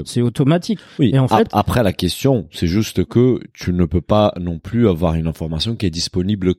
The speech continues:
Speaker 2: que aux consommateurs qui ont un smartphone. Ça peut créer
Speaker 1: Oui,
Speaker 2: des soucis.
Speaker 1: oui,
Speaker 2: par rapport,
Speaker 1: oui,
Speaker 2: bah,
Speaker 1: oui,
Speaker 2: il faut,
Speaker 1: on
Speaker 2: faut
Speaker 1: est
Speaker 2: aussi
Speaker 1: d'accord.
Speaker 2: pouvoir donner accès à
Speaker 1: Oui,
Speaker 2: l'information.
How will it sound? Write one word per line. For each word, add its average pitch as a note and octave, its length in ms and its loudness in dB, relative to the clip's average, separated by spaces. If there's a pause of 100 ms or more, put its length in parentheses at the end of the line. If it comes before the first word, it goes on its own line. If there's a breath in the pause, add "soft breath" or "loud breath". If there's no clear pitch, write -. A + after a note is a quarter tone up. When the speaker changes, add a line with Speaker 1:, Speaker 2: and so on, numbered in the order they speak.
Speaker 2:
que D#3 300 4 (340)
aux G#2 80 2
consommateurs F#2 640 -2
qui - 80 -10
ont G2 80 -4
un F2+ 80 -4
smartphone. F#2+ 640 -2 (420 soft breath)
Ça F2 140 0
peut G2 160 0
créer - 200 0
Speaker 1:
Oui, G#3+ 140 4
Speaker 2:
des F3 60 2
soucis. B2 420 0
Speaker 1:
oui, F3 60 2
Speaker 2:
par G3 100 4
rapport, C#3+ 240 2
Speaker 1:
oui, E3 160 4
Speaker 2:
bah, - 100 4
Speaker 1:
oui, C#3+ 100 4
Speaker 2:
il C#3+ 40 4
faut, A#2 80 4 (100)
Speaker 1:
on G#2 60 -2
Speaker 2:
faut A2 200 2
Speaker 1:
est A#2+ 40 0
Speaker 2:
aussi A#2 140 2
Speaker 1:
d'accord. C#3 220 2
Speaker 2:
pouvoir G#2 300 4
donner G#2 240 0
accès G2+ 220 -2
à G#2 120 -2
Speaker 1:
Oui, D3+ 100 2
Speaker 2:
l'information. C3 80 0